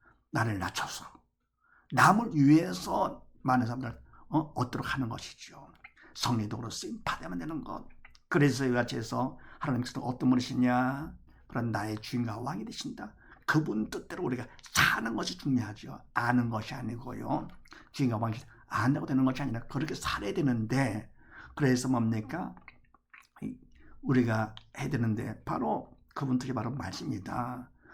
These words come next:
근데 말씀 바로 영의 생명 사차원이기 때문에 우리는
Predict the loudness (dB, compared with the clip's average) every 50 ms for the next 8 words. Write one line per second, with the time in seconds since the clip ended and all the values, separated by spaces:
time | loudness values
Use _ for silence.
0 | -20 _ _ 0 2 4 6 6 6 4 2 0 0 0 0 0 0 0 0 -2
1 | -2 -4 -6 -8 -6 -6 -6 -6 -6 -6 -6 -8 -8 -4 -2 -2 -2 -2 -4 -8
2 | -12 -12 -10 -10 -10 -10 -10 -12 -14 -10 -6 -2 0 2 4 4 4 4 2 -2